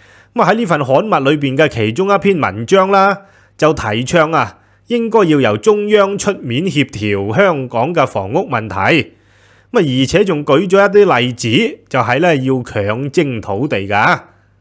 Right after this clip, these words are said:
第二單消息，林鄭喺接受李慧瓊訪問嘅時候就提到啊，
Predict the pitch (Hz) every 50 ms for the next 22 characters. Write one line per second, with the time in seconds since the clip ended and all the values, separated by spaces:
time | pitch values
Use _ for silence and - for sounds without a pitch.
0 | _ _ _ _ _ _ _ - - 156 170 170 170 226 233 226 185 220 226 196
1 | 220 220 202 - - _ _ _ _ _ _ - 131 123 131 131 123 - 143 -
2 | 202 196 226 - - 175 143 - 147 131 131 127 123 135 160 151 123 123 127 113
3 | - 117 107 110 101 123 139 190 208 160 127 127 139 143 120 - 110 104 107 107
4 | 113 113 117 113 107 107 107 104 110 139 139 139 139 123 101 -